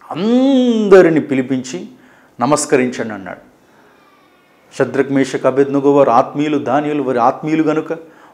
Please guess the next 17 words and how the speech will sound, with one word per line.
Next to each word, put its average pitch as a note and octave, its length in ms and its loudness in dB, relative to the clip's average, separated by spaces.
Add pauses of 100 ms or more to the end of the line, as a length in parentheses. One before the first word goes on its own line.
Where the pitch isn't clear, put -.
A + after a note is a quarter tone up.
(100)
వారు C3 160 4
సేవించుచున్న D#3+ 760 -2
దేవునికి C#3+ 460 -2
మాత్రమే D#3 420 0
సాగిలపడే D#3 680 0
మొక్కవలెనని D#3 680 0
ధర్మశాస్త్రం D#3 680 -4
సెలవిస్తుంది D#3+ 540 -4
గనుక D#3+ 300 -2 (1040)
అంటున్నారు, B2 340 0
"నెబుకద్నెజరు, F#3 1080 8 (960)
నీకు B2 240 -2
ప్రత్యుత్తరం D3 600 -4
ఇవ్వాలని B2 260 -2
చింత A#2+ 260 -8
మాకు A2 260 -8
లేదు. G2 160 -14